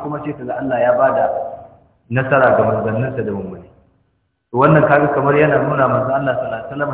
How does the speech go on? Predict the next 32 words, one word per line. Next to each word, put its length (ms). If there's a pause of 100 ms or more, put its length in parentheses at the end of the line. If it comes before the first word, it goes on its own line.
cewa 240
halin 320
da 80
ya 120
samu 200
kansa 240
a 160
ciki, 100
mun 140
ce 100
wannan 300
sura 240 (480)
ta 200
sauka 280
ne 140 (420)
a 80
lokacin 460
da 80
manzo 240
Allah 340
sallallahu 540
alaihi 340
wasallama 480 (680)
ya 140
rasa 340
matarsa 440 (800)
wadda 200
yake 200
kauna 300
na, 140
na 120
Khadija, 400